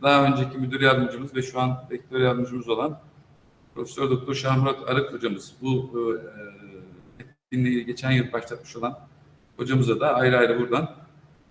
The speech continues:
teşekkürlerimi ifade etmek istiyorum. Bunun yanında, e, demin de ifade ettiğim gibi bu, bu organizasyon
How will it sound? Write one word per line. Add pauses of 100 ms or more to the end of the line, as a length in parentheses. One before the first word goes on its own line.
(140)
teşekkürlerimi (240)
ifade
etmek
istiyorum. (680)
Bunun
yanında, (1000)
e, (420)
demin
de
ifade
ettiğim
gibi (580)
bu,
bu
organizasyon